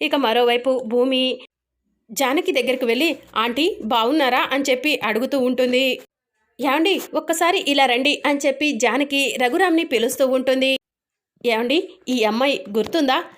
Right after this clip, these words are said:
లాస్ట్ టైమ్ శరత్చంద్ర అన్నయ్య గారితో కలిసి మన దగ్గరకు వచ్చింది. మొన్న కోర్టులో మన శోభచంద్ర కూతురని కూడా ప్రూవ్ అయింది," అని చెప్పి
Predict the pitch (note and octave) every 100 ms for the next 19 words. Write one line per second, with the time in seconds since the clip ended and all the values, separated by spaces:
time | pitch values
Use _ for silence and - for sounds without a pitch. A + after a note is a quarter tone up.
0 | - G#3+ F#3 C4 D4+ C#4+ A#3 - - A#3
1 | C#4+ F#4 E4 D#4+ C#4 A#3 B3+ C4 B3+ B3+
2 | B3 G#3 A3+ C#4+ C4 C4 B3 A3 G#3+ B3+
3 | C#4 A3 A3 B3+ B3 - - - C4 C#4+
4 | C#4 C#4 G3+ G#3 - C4+ B3+ C4 - F4
5 | F4+ - A3 E4 G4 F4+ D#4+ D#4 B3 C4+
6 | D#4 C4 C4+ A#3+ D4+ D#4+ C4 D4+ C#4 C#4
7 | C4+ - C4 C#4+ C4+ C4 C#4+ D#4+